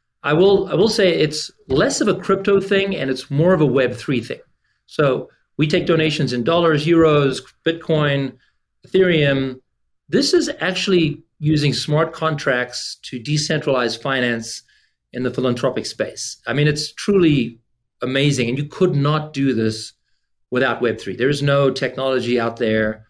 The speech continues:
wh-, that people would trust. You could run, you could do this on a spreadsheet for a little while.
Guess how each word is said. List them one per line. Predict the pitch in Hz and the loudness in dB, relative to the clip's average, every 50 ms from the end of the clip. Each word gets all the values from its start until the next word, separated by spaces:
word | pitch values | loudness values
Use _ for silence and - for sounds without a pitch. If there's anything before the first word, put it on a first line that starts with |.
| _ _ _ _ _ _ _ - | _ _ _ _ _ _ _ -2
wh-, | 131 147 147 151 | 0 0 0 0
that | 170 165 170 | -2 0 0
people | 233 220 202 190 | 0 2 2 2
would | 160 143 - | 2 2 0
trust. | - 185 156 120 107 - - - - - | 0 0 0 0 -2 -4 -8 -12 -8 -8
You | 156 147 | -2 0
could | 170 165 | 2 2
run, | 175 170 160 147 151 | 4 2 2 2 0
you | 175 | 0
could | 175 156 | 0 0
do | 165 156 | 0 0
this | 135 127 - | 0 0 0
on | 131 | -2
a | 123 | -2
spreadsheet | 120 - 160 151 147 - - 135 135 | -2 0 0 0 0 -2 -4 -6 -2
for | - 190 | 2 4
a | 190 | 4
little | 190 175 156 135 | 4 4 4 4
while. | 123 110 107 110 110 110 - | 2 2 0 0 -2 -4 -6